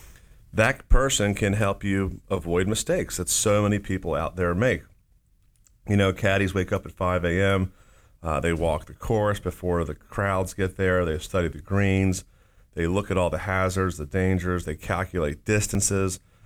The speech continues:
I mean, there's just a lot of pre-planning, and I think about that when it goes into advising people, because it, there's a lot of pre-planning and thought that has to go into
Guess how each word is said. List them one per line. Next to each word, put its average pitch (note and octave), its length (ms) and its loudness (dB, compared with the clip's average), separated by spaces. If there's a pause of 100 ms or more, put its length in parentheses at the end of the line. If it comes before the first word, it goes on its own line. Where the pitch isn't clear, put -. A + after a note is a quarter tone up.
(160)
I G2+ 60 -6
mean, A2 200 4
there's F#3 160 0
just E3+ 140 0
a B2 60 0
lot G2 420 2
of F#2+ 140 -2
pre-planning, F#2+ 960 2
and F2+ 240 0
I F2+ 140 -6
think A#2 320 -4
about E2+ 340 -4
that F2 260 -2
when F2+ 140 0
it E2 80 -6
goes F2 300 2
into F2 580 2 (400)
advising F2+ 560 2
people, - 380 -2 (760)
because F#2 720 4
it, - 260 2
there's F#2+ 200 6
a F#2 60 6
lot F2 320 6
of A2 140 2
pre-planning G#2+ 800 6
and E2 180 0
thought G#2+ 280 0
that D#2+ 100 0
has F2 220 2
to F2+ 80 -2
go F2+ 180 2
into F2+ 200 0